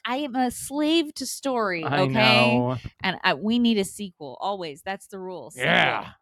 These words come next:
Speaker 1: Yeah, we, you don't just wanna give a definitive end. Then what do we do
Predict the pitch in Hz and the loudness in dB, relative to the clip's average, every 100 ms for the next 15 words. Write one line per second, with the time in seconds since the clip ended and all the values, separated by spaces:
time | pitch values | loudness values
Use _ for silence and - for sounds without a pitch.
0 | _ _ _ _ - 185 170 120 107 180 | _ _ _ _ -10 -6 -6 -8 -12 -14
1 | 165 196 208 202 190 202 170 175 165 156 | -14 -8 -6 -6 -8 -6 -4 -2 -4 -4
2 | 185 175 160 165 175 143 151 - - _ | -2 0 0 0 0 0 -6 -10 -14 _
3 | _ _ _ _ _ _ _ _ _ _ | _ _ _ _ _ _ _ _ _ _
4 | _ _ 214 262 240 165 143 - 117 104 | _ _ -2 2 2 2 -2 -6 -8 -8